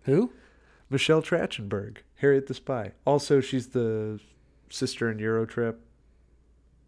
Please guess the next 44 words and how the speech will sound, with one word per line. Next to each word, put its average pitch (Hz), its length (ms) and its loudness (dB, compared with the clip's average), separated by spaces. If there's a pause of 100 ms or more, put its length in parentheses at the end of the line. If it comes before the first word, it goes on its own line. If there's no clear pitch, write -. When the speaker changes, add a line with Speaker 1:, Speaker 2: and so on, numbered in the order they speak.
(220)
Speaker 1:
Who 196 160 2
was 208 100 2
she - 160 0
in 196 140 4
the 165 40 2
Speaker 2:
She 160 120 2
was 139 180 6
Speaker 1:
party? 147 160 4
Speaker 2:
in, 202 120 -2
she - 160 -2
was 135 140 0
in, 127 280 0
uh, 120 160 0
that 113 180 0
Nickelodeon, 117 680 0
like, 110 240 -4
kids 110 340 -2
variety 110 440 0
show. 113 420 -6 (260)
Speaker 1:
Who's - 180 -2
Harriet 190 360 2
the 123 80 -8
Spy? 170 420 -6 (640)
Speaker 2:
You 240 100 -8
know, 104 280 -6
the 131 180 -12
Harriet 139 220 -4
the 160 80 -8
Spy. 135 300 -10 (400)
Speaker 1:
What 165 140 2
are 226 40 6
you 240 120 8
saying? 175 500 -2
Is 139 100 -2
that 175 120 8
a 160 40 6
movie? 180 400 4
Speaker 2:
Yeah, 262 240 0
it's 98 140 -6
a 147 40 2
movie 143 220 0
about 143 200 2
a 131 40 0
g-, 110 280 -10